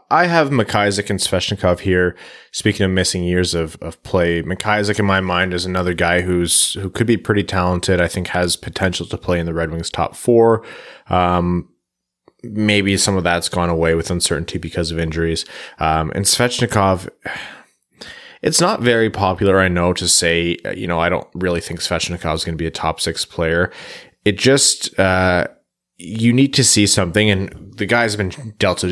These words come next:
a shitty hand. Like, he's had terrible luck with injuries, and, you know, he's had a roster ahead of him that's been jammed up with players who really should have been let go a long time ago, so he hasn't had a fair shake in terms of playing time quite yet either.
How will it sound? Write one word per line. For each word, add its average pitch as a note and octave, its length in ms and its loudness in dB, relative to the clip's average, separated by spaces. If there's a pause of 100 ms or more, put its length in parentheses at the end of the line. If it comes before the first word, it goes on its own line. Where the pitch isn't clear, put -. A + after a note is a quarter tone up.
(120)
a F2 80 0
shitty D2 360 -2
hand. B1 280 -8
Like, D2+ 80 -8
he's G2 160 -4
had F#2+ 180 0
terrible A#2 380 0
luck F2 220 2
with F2 100 -2
injuries, E2 580 -2 (360)
and, E2 640 -2
you F2 60 -4
know, F2 200 2
he's F#2+ 220 0
had G#2 140 0
a F#2 60 0
roster G2+ 420 4
ahead F#2 160 0
of F2+ 100 -2
him F#2+ 80 -2
that's F2 160 -2
been F2+ 160 -4
jammed F2+ 320 0
up F2 140 -4
with F2+ 120 -6
players F2 300 0
who A2 80 0
really G#2 360 6
should - 120 -4
have F2+ 80 0
been F2+ 180 -2
let F2 160 -4
go F2 160 -2
a E2 40 0
long E2 240 -2
time D#2+ 240 -4
ago, D#2+ 160 -2
so E2+ 160 -2
he D#2+ 40 -4
hasn't F#2 280 0
had F2+ 120 -2
a E2 60 -4
fair F2 260 -2
shake E2 320 -2
in D2+ 120 -8
terms D#2+ 240 -4
of D#2+ 120 -8
playing A2 320 2
time F2 260 -4
quite E2 240 -4
yet E2+ 200 -2
either. E2+ 380 2